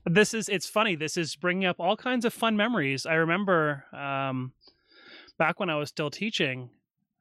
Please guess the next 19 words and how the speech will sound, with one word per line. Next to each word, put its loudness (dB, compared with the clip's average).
um, -2
back 0
when -2
I 0
think -6
there 2
was -2
just -2
one 2
kid 0
and -2
not -2
three, 0
um, 0
and 0
pulling 4
into -2
the, -6
the -6